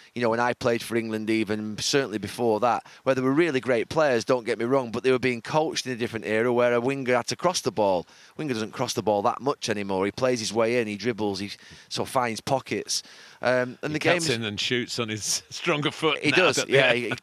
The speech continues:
Speaker 1: inverted
Speaker 2: <laughs>
Speaker 1: wingers.
Speaker 2: Yeah.
Speaker 1: Uh, but it's something I never really had to face as a fullback. I usually played against a left si-, a,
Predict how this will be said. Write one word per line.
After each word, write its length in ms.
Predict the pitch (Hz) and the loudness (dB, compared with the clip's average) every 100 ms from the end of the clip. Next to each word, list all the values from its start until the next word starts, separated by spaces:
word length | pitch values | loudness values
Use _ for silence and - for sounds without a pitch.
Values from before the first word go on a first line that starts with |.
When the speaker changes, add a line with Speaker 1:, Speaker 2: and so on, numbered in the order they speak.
| - - | -8 -4
Speaker 1:
inverted 520 | 151 147 160 165 - 127 | -2 2 2 2 0 -2
Speaker 2:
<laughs> 20 | |
Speaker 1:
wingers. 500 | 147 131 120 104 101 | 0 2 0 0 -2
Speaker 2:
Yeah. 220 | 101 104 101 | -4 -8 -2
Speaker 1:
Uh, 200 | 120 139 | 0 2
but 100 | - | 0
it's 100 | 147 | 0
something 240 | 165 147 135 | 0 0 0
I 120 | 139 | 0
never 180 | 139 127 | 0 2
really 180 | 135 135 | 2 2
had 100 | 131 | -2
to 60 | |
face 360 | - 143 135 - | 0 0 0 -2
as 80 | 131 | 0
a 20 | |
fullback. 400 | 160 208 98 - | 0 2 -2 0
I 60 | |
usually 280 | 117 139 113 | 0 0 -2
played 200 | 113 113 | 0 0
against 240 | 123 120 127 | 0 -2 0
a 40 | |
left 200 | 131 131 | -2 0
si-, 80 | |
a, 80 | 143 | -2